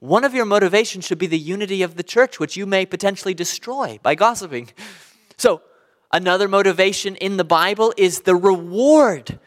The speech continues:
that Christ is going to give us. Great. So there can be a complex number of motivations for you to be holy. But at the very root, underneath everything else, if you're really going to go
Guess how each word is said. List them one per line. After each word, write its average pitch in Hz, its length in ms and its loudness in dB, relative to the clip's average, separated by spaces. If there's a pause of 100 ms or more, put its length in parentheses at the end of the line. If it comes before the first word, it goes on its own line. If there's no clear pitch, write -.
(180)
that 175 180 0
Christ 226 460 0
is 220 100 -8
going 214 280 0
to 214 80 -12
give 254 220 2
us. 123 280 -4 (100)
Great. 247 300 0 (640)
So 226 160 4
there 254 160 2
can 262 200 -10
be 254 260 -2
a 202 160 2
complex 247 1200 -2
number 220 840 0
of 202 260 4
motivations 190 1160 -4
for - 160 -8
you 170 280 -8
to 165 120 -14
be 151 120 -8
holy. 143 580 -2 (360)
But 175 160 2
at 190 160 -4
the 165 60 -2
very 208 460 2
root, 156 380 -4
underneath 165 560 -6
everything 175 540 -4
else, 110 380 -12
if 135 140 -12
you're 185 200 -2
really 190 540 -4
going 160 500 -4
to 120 140 -12 (160)
go 196 520 2